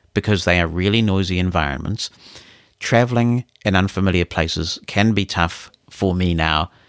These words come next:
because I don't have the echolocation that I used to have. And when you go to those hotel lobbies, for example,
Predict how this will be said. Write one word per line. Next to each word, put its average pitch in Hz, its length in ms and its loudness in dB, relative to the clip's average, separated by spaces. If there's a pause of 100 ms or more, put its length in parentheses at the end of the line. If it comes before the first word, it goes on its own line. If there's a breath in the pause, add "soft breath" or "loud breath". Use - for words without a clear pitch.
(200 soft breath)
because 90 440 0
I 80 100 2
don't 90 260 0
have 90 160 -4
the 85 160 -2
echolocation 85 920 -2 (140)
that 87 120 0
I 80 60 0
used 82 320 -4
to 92 60 0
have. - 440 -4 (760 loud breath)
And 92 420 2
when 107 180 2
you 131 80 4
go 95 240 2
to - 140 -4
those 82 440 0 (320)
hotel 101 400 -2
lobbies, 95 420 0
for - 140 -4
example, 90 480 -2